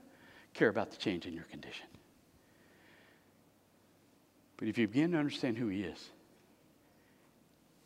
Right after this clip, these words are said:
and what he did and why you're a saint, then you will want your condition altered, which will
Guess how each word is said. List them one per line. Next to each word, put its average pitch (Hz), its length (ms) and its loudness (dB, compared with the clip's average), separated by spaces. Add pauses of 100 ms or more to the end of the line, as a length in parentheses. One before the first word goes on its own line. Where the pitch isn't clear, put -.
and 113 140 0
what 139 140 6
he 107 80 -6
did 78 300 -10 (1400)
and 110 160 -2
why 127 160 6
you're 117 200 0
a 90 40 -8
saint, - 480 -8 (960)
then 101 180 0
you 143 140 0
will 104 160 -2
want 127 540 -2 (200)
your 98 140 -6
condition 92 540 -2
altered, - 440 -6 (600)
which 110 360 2
will 104 240 -2